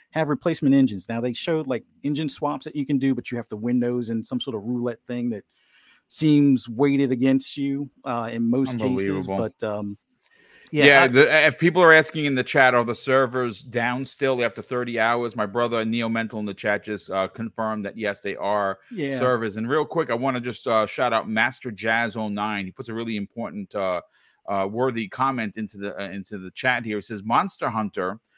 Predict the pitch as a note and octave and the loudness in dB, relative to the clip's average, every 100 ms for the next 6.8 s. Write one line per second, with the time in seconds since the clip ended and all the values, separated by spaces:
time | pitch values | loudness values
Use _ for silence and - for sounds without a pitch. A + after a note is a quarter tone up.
0 | _ - - B2 A#2+ A2+ G#2 G2+ A#2 A#2+ | _ -16 -6 -2 0 -2 -6 -4 -2 -2
1 | A2 G2 G#2+ G#2+ F#2+ F#2+ G2+ G2+ G#2 A2+ | -2 -4 -4 -4 -6 -6 -6 -6 -6 -8
2 | - D3 E3 - B2 A#2 G2 A2 G2+ G2 | -4 -2 -2 -2 -4 -4 -2 -2 -2 -4
3 | G2+ F#2+ _ - A2+ A#2+ A#2 - A#2 A2+ | -6 -10 _ -16 -8 -6 -6 -6 -4 -4
4 | - A2+ - B2 G2 C2 - _ - E3 | -6 -10 -6 -4 -4 -8 -16 _ -12 -4
5 | C3 A#2 A2 A2+ A#2 A2 A2 G2+ G2+ _ | 0 -2 -2 -4 -4 -4 -4 -4 -8 _
6 | F#2 F#2+ F#2 G#2 E2 - _ | -10 -10 -6 -2 -4 -4 _